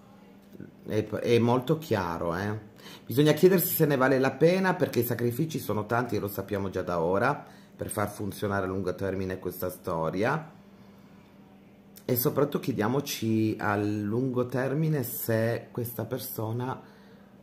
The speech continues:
eh, fa veramente per noi. Se è così, facciamo i sacrifici, è giusto che sia così. Rifletti prima di agire. Qui ci chiede una riflessione.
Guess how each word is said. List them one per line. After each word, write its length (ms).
eh, 800
fa 240
veramente 460
per 160
noi. 240
Se 200
è 80
così, 640
facciamo 500
i 60
sacrifici, 760
è 100
giusto 280
che 140
sia 200
così. 480
Rifletti 680
prima 340
di 160
agire. 840
Qui 160
ci 140
chiede 440
una 300
riflessione. 1120